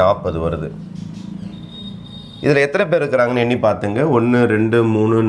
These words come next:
நாலு, அஞ்சு, ஆறு, ஏழு, எட்டு, ஒம்பது, பத்து வேல்யூஸ் இருக்குது. நான் என்ன செய்ய போகிறேன்னா மீன் கண்டுபிடிக்க போகிறேன். மீன்னா எக்ஸ் பார். எக்ஸ்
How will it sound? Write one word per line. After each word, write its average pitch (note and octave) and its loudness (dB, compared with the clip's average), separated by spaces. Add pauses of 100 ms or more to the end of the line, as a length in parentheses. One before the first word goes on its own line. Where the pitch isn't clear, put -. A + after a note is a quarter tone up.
நாலு, G#2 2 (120)
அஞ்சு, G2 0 (200)
ஆறு, G2 2 (160)
ஏழு, G2 2 (120)
எட்டு, D#2+ -6
ஒம்பது, G#2 0 (100)
பத்து C3 0
வேல்யூஸ் G#2 0
இருக்குது. D2+ -8 (1160)
நான் B2 0
என்ன F3 4
செய்ய E3+ 0
போகிறேன்னா B2 4 (140)
மீன் E3 4
கண்டுபிடிக்க F#2+ -2
போகிறேன். E2+ -2
மீன்னா B2+ 4
எக்ஸ் - -10 (100)
பார். E2+ 0 (220)
எக்ஸ் F#2+ -8